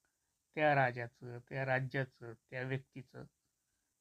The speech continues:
शोभा वाढवण्याचं काम करतो. अगदी तसंच स-, मनाला जर संयमित केलं, मनाला जर,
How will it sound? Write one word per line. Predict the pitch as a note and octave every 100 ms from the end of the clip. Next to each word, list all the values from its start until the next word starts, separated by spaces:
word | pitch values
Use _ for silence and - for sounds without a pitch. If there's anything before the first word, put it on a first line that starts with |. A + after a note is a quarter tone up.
| _ _ _ _ _ _ _ _ _ _ _ _ _
शोभा | - D#3+ C#3+ D#3
वाढवण्याचं | D#3 D3 C#3+ C#3+ C#3 -
काम | C3+ B2
करतो. | - B2 B2 _ C3+ _ _ _ _ _ _ _ _ _ _ -
अगदी | D3 D3+ -
तसंच | D3 - C#3+ _ _ _ _ _ _ _ _ _ _ _ _ _ _ _ _ _ _ -
स-, | - - - -
मनाला | D3+ D#3 F3 F#3+ F3+
जर | E3+ D3+
संयमित | - C#3+ C#3 C3+ C3 _
केलं, | B2+ C3+ - _ _ _ _ _ -
मनाला | C#3 C#3+ D#3+ D#3+ D3+
जर, | D3+